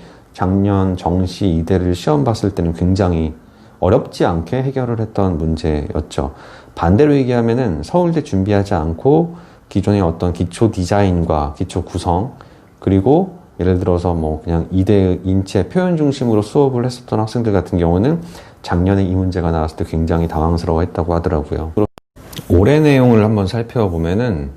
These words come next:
음, 이천이십일 학년도부터 변경되는 실기고사는 과연 어떤 방식인지에 대한 질문에 교수님이 이렇게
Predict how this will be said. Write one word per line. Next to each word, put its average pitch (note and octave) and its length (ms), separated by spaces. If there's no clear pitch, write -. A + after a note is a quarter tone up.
음, F2 440
이천이십일 G#2 720
학년도부터 D3 720
변경되는 B2 680
실기고사는 A#2+ 720
과연 D#2 260
어떤 A2 380
방식인지에 E2+ 720
대한 D#2 460
질문에 G2+ 480
교수님이 G#2 480
이렇게 F#2 640